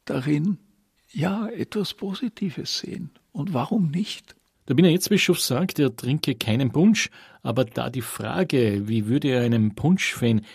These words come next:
Speaker 2: den Kern von Weihnachten erklären?
Speaker 1: Ja, genau diese Frage kann man sozusagen tangentiell annähern mit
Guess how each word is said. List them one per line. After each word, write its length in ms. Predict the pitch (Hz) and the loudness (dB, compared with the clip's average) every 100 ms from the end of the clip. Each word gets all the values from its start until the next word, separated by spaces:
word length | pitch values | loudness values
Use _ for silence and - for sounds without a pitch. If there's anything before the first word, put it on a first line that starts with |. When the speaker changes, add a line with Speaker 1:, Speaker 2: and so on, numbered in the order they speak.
| _ 120 | _ -4
Speaker 2:
den 140 | 107 | -2
Kern 380 | - 107 113 123 | -2 -4 -4 -4
von 300 | 117 110 101 | 0 0 0
Weihnachten 600 | 98 123 113 - - 98 | -4 -6 -6 -8 -6 -6
erklären? 640 | 92 - 170 127 92 - _ _ _ | -6 -2 0 0 -4 -14 _ _ _
Speaker 1:
Ja, 320 | - 123 139 147 _ | 2 4 2 -4 _
genau 360 | - 135 135 147 | -6 -4 -2 -4
diese 640 | - - - 139 - - - | -2 -6 0 0 0 -6 -12
Frage 600 | - - - - - 226 _ _ - | -10 -8 -8 -4 -6 -6 _ _ -8
kann 280 | 131 147 139 | -2 0 0
man 280 | 139 127 | -2 -2
sozusagen 1040 | 123 - 131 135 - 139 - 139 123 127 - _ - - - | -4 -2 -2 -4 -4 -4 -4 -6 -6 -6 -8 _ -20 -20 -10
tangentiell 1200 | 120 131 123 139 117 - - 135 120 151 165 170 - _ | -2 0 2 2 2 -2 0 0 2 2 0 -4 -8 _
annähern 880 | - 135 151 143 135 131 139 147 175 - _ _ _ _ _ _ _ - - _ - | -8 -6 -4 -2 -2 -2 -2 -2 -4 -6 _ _ _ _ _ _ _ -20 -20 _ -2
mit 340 | 123 - | -2 -2